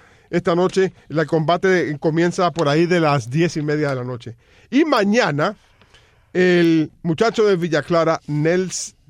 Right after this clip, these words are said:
Neslan Machado, de dieciocho años de edad solamente,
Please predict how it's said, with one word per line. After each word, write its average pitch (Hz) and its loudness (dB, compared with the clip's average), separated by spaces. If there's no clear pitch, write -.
Neslan 190 -2
Machado, 139 -4
de 139 -2
dieciocho 180 0
años 180 0
de 123 -6
edad 156 -6
solamente, 110 -10